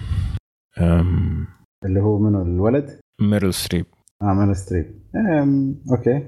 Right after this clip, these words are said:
Speaker 1: كانت جيدة يعني، بس ما حسيت إنه ميريل
Speaker 2: يعني أي
Speaker 1: ستريب
Speaker 2: ممثلة
Speaker 1: يعني.
Speaker 2: عادي يعني.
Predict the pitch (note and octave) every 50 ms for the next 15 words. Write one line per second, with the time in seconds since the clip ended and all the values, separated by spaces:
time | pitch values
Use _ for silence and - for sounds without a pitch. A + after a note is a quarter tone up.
0 | - - - - _ - - G#3+ B3+ D4+ D#4 D4+ D4+ C4+ - - A#3+ B3+ G3 A#2
1 | G2+ F#2 G2+ G2+ G2+ G2+ A2 C3+ E3+ A3+ C#4 A#3+ - - - D4 D4+ C#4 C4 A3
2 | - - D3+ - - - - B2 - G#2+ G2 - - F2+ F2 F2+ E2+ E2+ D#2 D#2+
3 | D#2+ C#2+ - - _ _ _ _ _ _ - A2+ G#2 G2+ G#2 A2+ B2 B2+ D3 F3
4 | F3+ E3+ D#3+ D3+ D3 - - C3+ A#2+ A2 F2 F2 F#2+ G2 F#2 F2+ F2 E2 - -
5 | - - - - G#2